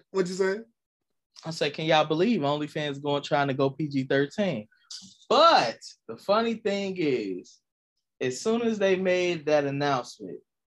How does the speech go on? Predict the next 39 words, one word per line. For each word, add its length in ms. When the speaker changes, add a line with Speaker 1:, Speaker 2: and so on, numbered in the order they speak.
Speaker 2:
two 380
weeks 360
later, 280
they 80
made 200
another 300
announcement. 480
It 40
was 100
like, 240
"There 180
will 180
be 140
a 100
pause 880
on 440
the 80
P 320
G 320
thirteen 760
rule." 480
<laughs> 440
I 80
was 160
like, 160
"Yeah, 260
them 160
titties 380
and 140
ass 340
making 280
all 160
that 180
money." 420
Speaker 1:
It 140
is. 520
I 80
mean, 160
that's, 220